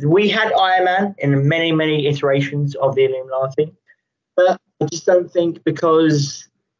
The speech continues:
I think the reason why I only put about fifty percent on it, Tom Cruise wants to play a different character that could be recurring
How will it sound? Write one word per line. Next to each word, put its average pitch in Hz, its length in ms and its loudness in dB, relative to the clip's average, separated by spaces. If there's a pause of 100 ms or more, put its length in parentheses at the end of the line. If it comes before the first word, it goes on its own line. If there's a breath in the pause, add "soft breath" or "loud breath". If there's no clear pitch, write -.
(220)
I 190 200 0
think 202 420 -2
the 156 80 0
reason 240 380 -2
why 165 320 0
I 165 160 -2
only 196 160 -4
put 190 140 -4
about 139 280 -6
fifty 135 240 -10
percent 127 360 -8
on 117 100 -16
it, 113 100 -20 (540)
Tom 190 240 0
Cruise 190 320 0
wants 160 260 -2
to 156 80 -4
play 143 260 -2
a 139 40 -6
different 147 360 -4
character 131 600 -2 (200)
that - 180 -2
could 143 140 -2
be 135 380 -6
recurring 151 760 -2